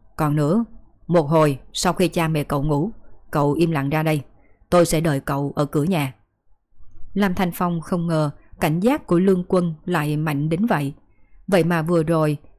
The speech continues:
còn nghĩ rằng người này thật sự bị ép buộc. Cho dù trước đó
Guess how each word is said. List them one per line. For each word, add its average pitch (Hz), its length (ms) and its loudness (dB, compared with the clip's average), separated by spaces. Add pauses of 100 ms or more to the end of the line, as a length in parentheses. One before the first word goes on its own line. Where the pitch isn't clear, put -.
còn 165 280 0
nghĩ 156 140 0
rằng 175 260 -2
người 165 140 0
này 160 180 -2
thật 156 240 -4
sự 151 340 -2
bị 156 360 0
ép 262 180 -4
buộc. 160 400 0 (560)
Cho 220 120 4
dù 180 280 4
trước 262 220 2
đó 190 380 -2